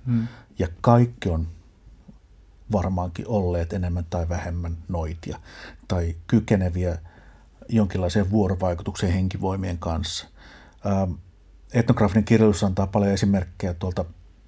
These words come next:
Speaker 2: sukukansojen parista, äh,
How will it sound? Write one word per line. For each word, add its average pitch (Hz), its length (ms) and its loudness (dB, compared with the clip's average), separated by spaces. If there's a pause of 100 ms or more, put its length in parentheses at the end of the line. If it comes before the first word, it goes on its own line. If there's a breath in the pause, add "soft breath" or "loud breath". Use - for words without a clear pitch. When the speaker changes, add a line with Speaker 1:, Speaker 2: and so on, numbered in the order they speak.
(580)
Speaker 2:
sukukansojen 101 560 4
parista, 98 440 0 (1400 soft breath)
äh, 95 520 -2